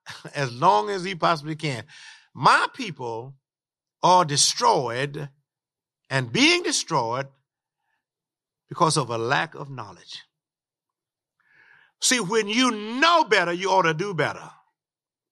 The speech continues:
I don't care. I, I, I'm not gonna starve when I know that I know, uh, that God doesn't want me to,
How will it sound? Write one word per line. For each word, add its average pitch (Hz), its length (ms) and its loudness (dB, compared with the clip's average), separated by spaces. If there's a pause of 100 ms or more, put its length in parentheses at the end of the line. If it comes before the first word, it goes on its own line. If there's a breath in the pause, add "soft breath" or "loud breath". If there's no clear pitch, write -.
(1700 loud breath)
I 262 140 4
don't 339 220 -4
care. 156 540 0 (760)
I, 254 420 0 (120)
I, 285 260 2 (400)
I'm 339 220 2
not 254 200 0
gonna 165 220 0
starve 127 840 2 (1200)
when 165 180 2
I 202 220 4
know 165 440 4
that 135 200 2
I 156 180 4
know, 143 540 -2 (520)
uh, 123 600 0
that 139 140 0
God 165 240 4
doesn't 147 180 0
want 175 160 -4
me 143 120 -4
to, 139 380 -4